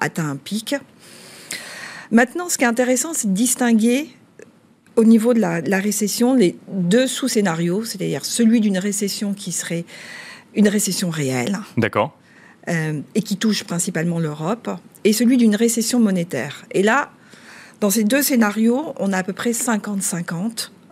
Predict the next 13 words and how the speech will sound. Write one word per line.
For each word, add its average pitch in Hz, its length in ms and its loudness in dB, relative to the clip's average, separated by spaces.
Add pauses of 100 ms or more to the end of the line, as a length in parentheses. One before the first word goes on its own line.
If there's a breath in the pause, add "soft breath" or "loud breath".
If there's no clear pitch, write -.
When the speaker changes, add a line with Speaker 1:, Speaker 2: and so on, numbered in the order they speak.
Speaker 1:
euh, 165 340 0
de, 165 180 -2
de, 151 240 -6 (140)
de, - 280 -8
de 156 160 -6
part, 160 440 -4
si - 140 -6
vous 165 60 -6
voulez, 170 140 0
de, 165 200 -6
de 170 100 -6
répartition 175 640 -6
de, 151 220 -6